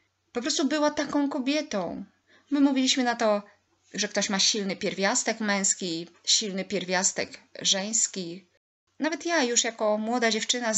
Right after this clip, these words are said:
zaangażowana w działalność muzyczną, członek z różnych zespołów metalowych, byłam postrzegana jako atrakcyjny facet przez wiele dziewczyn.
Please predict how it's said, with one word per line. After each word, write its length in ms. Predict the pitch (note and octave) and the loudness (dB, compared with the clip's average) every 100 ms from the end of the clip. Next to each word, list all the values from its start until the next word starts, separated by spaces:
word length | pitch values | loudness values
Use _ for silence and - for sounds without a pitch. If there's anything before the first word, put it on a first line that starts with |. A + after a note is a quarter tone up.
| - | 0
zaangażowana 640 | A#3+ A#3+ B3 B3 B3+ A#3+ | 0 2 2 2 2 2
w 40 | |
działalność 680 | G#3 G#3+ A3 C#4 C4+ A3+ - | 2 2 4 4 4 2 0
muzyczną, 380 | G#3+ G#3+ - G3+ | 0 0 0 0
członek 480 | - C4+ C4+ A3+ G#3 | 0 0 0 0 -2
z 80 | |
różnych 300 | G#3+ C4 B3+ | -4 -2 -2
zespołów 680 | A3 A3+ - C#4+ D#4+ C4+ A#3 | 0 0 0 -2 0 0 0
metalowych, 1080 | A3+ B3 B3 B3 B3 D4 C4+ A3+ G3+ G#3 - - _ - A#3+ | 0 0 2 2 4 4 2 0 0 -2 -8 -16 _ -20 -2
byłam 400 | F4+ F#4 D4 A3+ | 2 4 6 4
postrzegana 960 | A#3 B3 - C4+ A#3 A#3 A#3 A3+ B3 C4 | 2 2 4 2 -2 -2 0 2 2 0
jako 220 | B3+ B3+ B3+ | -4 -2 -2
atrakcyjny 600 | B3+ B3+ - C4+ C4 C4 | -2 -2 0 4 6 4
facet 640 | - C#4 C4+ - G#3+ G3 | 2 -2 0 0 0 0
przez 240 | - G#3 | -2 -2
wiele 220 | G#3 A3 | -4 -2
dziewczyn. 560 | G#3 A3 G#3+ F#3+ E3 - | 0 -2 0 -2 -2 -6